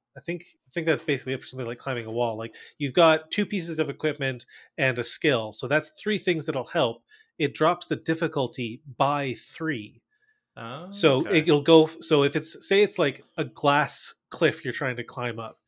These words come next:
Speaker 1: it goes from a difficulty ten to a difficulty seven, still really tough, but then you can spend, you have three pools that you can spend points from to lower the difficulty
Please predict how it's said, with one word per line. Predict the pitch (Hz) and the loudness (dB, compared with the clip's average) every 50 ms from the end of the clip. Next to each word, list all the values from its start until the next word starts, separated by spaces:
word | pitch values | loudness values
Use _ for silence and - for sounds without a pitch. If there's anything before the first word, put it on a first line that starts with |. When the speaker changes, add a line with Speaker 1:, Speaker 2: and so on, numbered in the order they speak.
| _ - - - _ _ - | _ -20 -20 -20 _ _ -8
Speaker 1:
it | 156 143 | -4 0
goes | - 196 196 180 - | 2 2 2 2 0
from | 180 170 | 0 -2
a | 143 | 0
difficulty | 135 165 156 165 156 - 151 135 - 127 | 0 0 -2 -2 -2 -4 -4 -4 -4 -8
ten | - - - 151 151 143 135 | -6 -2 -2 -2 -2 -2 -4
to | - 143 131 | -6 -6 -6
a | 117 | -4
difficulty | - 127 - - 120 - 127 120 107 120 | -4 -6 -6 -8 -8 -8 -8 -8 -8 -6
seven, | 110 - - 180 156 123 117 107 - | -6 -2 0 0 0 0 -2 -6 -8
still | - - 190 208 196 | -4 0 2 2 2
really | 165 170 180 165 151 | 2 2 2 2 0
tough, | 151 - 180 165 120 113 117 - - _ _ - - - - _ _ _ - | -2 -2 0 0 0 -2 -4 -12 -20 _ _ -20 -20 -20 -20 _ _ _ -2
but | - 143 - | 0 2 2
then | 170 160 | 2 2
you | 175 185 175 | 2 0 -4
can | - - 156 - | -4 -8 -6 -4
spend, | - - - _ - 170 175 180 170 165 160 156 143 - | -6 -6 -6 _ -2 0 0 0 -2 -4 -4 -6 -6 -6
you | 180 151 151 | -4 -4 -2
have | 131 156 170 165 143 - - | -2 0 0 0 0 -2 -6
three | - - 175 170 160 | -10 -6 -4 -4 -4
pools | - - - 185 180 160 131 117 - | -6 -4 -2 0 2 2 2 0 -4
that | 131 | -8
you | 135 123 | -10 -12
can | - - 127 117 | -12 -12 -12 -10
spend | - - - - 151 139 131 123 117 _ | -8 -8 -6 -4 -4 -4 -4 -4 -10 _
points | - 131 135 151 147 - | -10 -8 -8 -8 -8 -8
from | - 160 165 175 175 | -8 -6 -6 -6 -6
to | - - | -8 -6
lower | 120 123 123 120 123 | -4 -4 -2 -2 -4
the | 123 120 | -6 -6
difficulty | - 135 123 - 117 - 127 120 117 - - 120 117 117 113 | -8 -10 -12 -12 -12 -10 -10 -10 -10 -10 -12 -12 -12 -12 -14